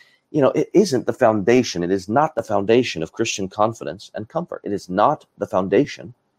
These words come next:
for Christian confidence and comfort. That is found in Christ himself. This is point number two. Point number two. It is found in Christ himself. Even though we know that Paul was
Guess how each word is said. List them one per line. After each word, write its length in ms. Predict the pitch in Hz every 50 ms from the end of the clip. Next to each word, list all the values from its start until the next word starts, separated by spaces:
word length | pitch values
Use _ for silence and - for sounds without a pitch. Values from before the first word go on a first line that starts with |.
| _ _ _ _ _ _ _ _ _ _ -
for 100 | 123 117
Christian 340 | - 120 104 - - 98
confidence 640 | 92 - 92 87 90 - - 85 87 87 - - - _
and 160 | - 95 113 -
comfort. 320 | - 160 - 202 92 -
That 340 | - 160 190 180 127 127 -
is 140 | 120 120 -
found 240 | 127 113 120 131
in 60 | 139 127
Christ 260 | - 143 135 139 -
himself. 400 | 151 143 - - 170 120 - _ _ _ _ _ _ -
This 120 | 147 139
is 60 | 123
point 160 | - 147 147 110
number 160 | 131 127 131
two. 300 | - 175 151 104 - - _
Point 160 | - 165 139 110
number 160 | 135 127 127
two. 260 | - - - - - _ _ _ _ _ _ _ _ _ _ _ _ _ -
It 80 | - 123
is 100 | 120 -
found 420 | - 160 147 143 127 117 117 120
in 200 | - 98 127 131
Christ 380 | 123 - - 110 117 120 - -
himself. 580 | 123 120 - - 127 127 131 107 - - - _ _ _ _ _ _ _ _ _ - - - _ -
Even 240 | - 180 160 160 151
though 100 | 143 139
we 140 | 139 139
know 260 | 135 139 147 151 147 139
that 160 | 135 117 -
Paul 320 | - 143 143 139 135 127
was 340 | 117 120 123 120 117 - -